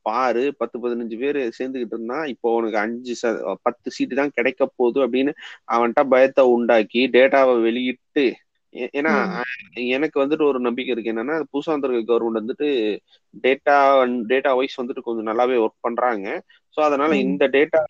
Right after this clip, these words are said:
Speaker 1: இந்த கவுன்சிலிங் டேட்டாவை எடுத்து வெளியே விட்டு இது தவறான கால்குலேஷன் அப்படின்னு வந்துட்டு back to reversal அப்படின்னு செய்யறதுக்கான வாய்ப்புகள் மிகவும் அதிகமாக இருக்கு,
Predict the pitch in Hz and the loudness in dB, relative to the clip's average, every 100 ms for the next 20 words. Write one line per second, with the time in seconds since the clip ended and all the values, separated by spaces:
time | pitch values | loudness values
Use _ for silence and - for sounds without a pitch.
0 | _ 127 127 131 127 143 151 156 131 127 | _ -6 -2 0 0 -2 -2 -4 -4 -2
1 | 123 113 120 - 147 131 131 135 120 147 | 0 2 0 -2 -2 0 2 2 0 -2
2 | 139 120 - 123 123 139 143 131 117 113 | -4 -2 2 4 4 2 2 0 0 -2
3 | 120 123 - 135 110 120 120 113 131 185 | -2 -4 -4 -6 -4 -4 -4 -4 -2 0
4 | 143 _ _ _ 120 131 151 - 143 120 | -2 _ _ _ 0 0 0 0 0 2
5 | 127 135 - 139 131 120 131 147 135 117 | 2 2 2 -2 -2 -2 -4 -4 -2 -2
6 | 101 95 78 _ _ - - 131 135 127 | -2 -6 -8 _ _ -14 -2 2 2 2
7 | 117 110 104 123 127 127 143 110 110 120 | 0 -2 0 -2 -2 -2 -2 0 0 0
8 | 110 95 92 98 98 98 - - | -2 -4 -6 -8 -6 -6 -8 -14